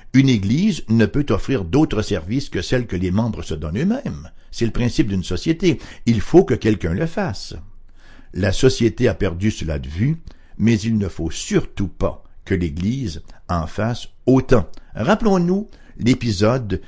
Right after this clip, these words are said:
du lavement des pieds au, dans l'évangile de Jean chapitre treize. Bon, voilà que nous sommes avant la Pâque et que Jésus se présente dans la chambre haute avec ses disciples. Ils avaient marché donc pour s'y rendre, ce qui voulait dire que, comme la coutume le voulait,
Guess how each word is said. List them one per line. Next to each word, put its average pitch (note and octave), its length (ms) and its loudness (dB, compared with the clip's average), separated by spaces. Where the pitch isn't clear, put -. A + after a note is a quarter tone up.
du A2+ 240 4
lavement A2+ 380 4
des F#2+ 160 2
pieds D#2+ 300 -6
au, F#2+ 460 -2
dans G#2 140 0
l'évangile G#2+ 460 2
de G2 140 2
Jean F#2+ 180 -2
chapitre E2 400 -4
treize. - 400 -10
Bon, C3+ 300 0
voilà A2+ 260 2
que - 100 -8
nous A#2 60 0
sommes A2+ 200 0
avant F2+ 240 0
la D#2+ 120 -4
Pâque D3 560 0
et A2 100 2
que G#2+ 160 -2
Jésus G2+ 300 0
se A#2 100 0
présente G2 400 -2
dans F#2 100 -2
la D#2+ 120 -4
chambre G2+ 440 -2
haute F2+ 300 2
avec D#2+ 260 -4
ses D3+ 120 -8
disciples. D3 600 -4
Ils A#2 240 4
avaient G#2+ 200 4
marché A2+ 500 2
donc A2 280 0
pour - 140 -4
s'y G#2 180 -2
rendre, D3+ 480 2
ce - 80 -12
qui D#3+ 120 0
voulait C#3 260 4
dire F3 340 0
que, D#3+ 320 2
comme A2+ 240 0
la G2+ 100 2
coutume B2+ 380 0
le G2+ 80 4
voulait, F#2 520 0